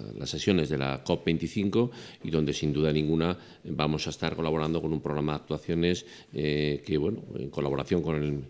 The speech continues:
Ministerio y con el Gobierno de España, se está trabajando ya por nuestro personal técnico,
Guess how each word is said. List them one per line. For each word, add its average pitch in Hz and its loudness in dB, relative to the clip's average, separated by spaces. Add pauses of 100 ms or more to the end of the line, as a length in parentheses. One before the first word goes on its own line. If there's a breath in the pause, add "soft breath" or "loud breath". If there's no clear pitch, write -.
(280 loud breath)
Ministerio 76 2
y - -8
con 69 -2
el 65 -2
Gobierno 71 0
de 78 0
España, 87 2 (160 loud breath)
se - -2
está 87 0
trabajando 82 0
ya 80 2
por 80 -2
nuestro 76 -2
personal - -4
técnico, 80 0